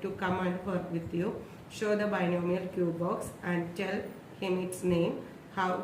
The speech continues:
him bring it over the table. Then place it near the top left corner of the table. Okay. Then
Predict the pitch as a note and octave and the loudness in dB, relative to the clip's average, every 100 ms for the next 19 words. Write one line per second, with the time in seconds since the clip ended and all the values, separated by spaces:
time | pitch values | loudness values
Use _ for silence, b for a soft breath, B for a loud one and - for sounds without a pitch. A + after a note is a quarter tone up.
0 | - - - F#3 F#3 F#3+ F#3 F3+ F3+ E3+ | -6 -12 -6 -2 0 0 0 -2 0 2
1 | F3 E3+ F3+ F3+ E3+ E3 A#3 C#4 - - | 2 2 0 4 4 4 0 -2 -8 -14
2 | - B B F#3 C4 - G#3 F#3 F#3 F#3 | -16 B B -4 -4 -4 0 0 0 -4
3 | - F3+ F3 F3 F3+ F#3+ F3+ - F3+ F3+ | 0 2 2 0 -2 0 0 0 -2 -2
4 | F3+ F3+ E3 E3 E3 E3 - B3+ - - | -4 0 2 2 -2 -4 -4 -6 -6 -6
5 | - E3 C#3 - - - G3 E3+ E3 - | 0 0 0 -6 -10 -10 -4 -4 -4 -8
6 | B B B A3 | B B B -2